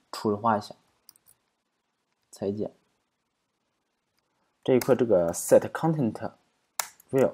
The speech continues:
是二点 layout，二点 layout，layout activity，然后裁剪吧。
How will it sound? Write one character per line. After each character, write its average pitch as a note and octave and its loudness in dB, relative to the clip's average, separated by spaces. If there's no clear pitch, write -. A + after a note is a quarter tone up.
是 - -20
二 A2 2
点 - -8
layout， A2+ -2
二 G#2+ -4
点 - -12
layout，layout G#2+ -4
activity， - -10
然 G2 -10
后 F#2 -8
裁 - -4
剪 A2 -2
吧。 - -12